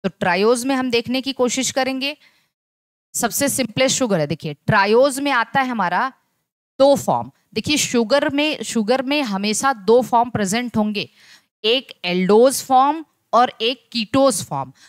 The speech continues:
तो ये ट्रायोज है, तो ट्रायोज का भी एक एल्डोज फॉर्म होगा,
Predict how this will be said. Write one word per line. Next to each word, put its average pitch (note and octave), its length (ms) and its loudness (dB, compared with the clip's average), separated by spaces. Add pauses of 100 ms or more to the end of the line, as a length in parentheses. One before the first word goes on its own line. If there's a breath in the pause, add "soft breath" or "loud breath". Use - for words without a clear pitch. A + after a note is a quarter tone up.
(140 soft breath)
तो G3 60 2
ये B3+ 200 -2
ट्रायोज A3+ 720 0
है, C#4+ 140 0
तो D#4 140 -4
ट्रायोज A#3 640 0
का C4 200 0
भी C#4+ 340 -4
एक B3 320 -6 (100)
एल्डोज F#3+ 600 2
फॉर्म B3+ 280 2
होगा, B3+ 380 0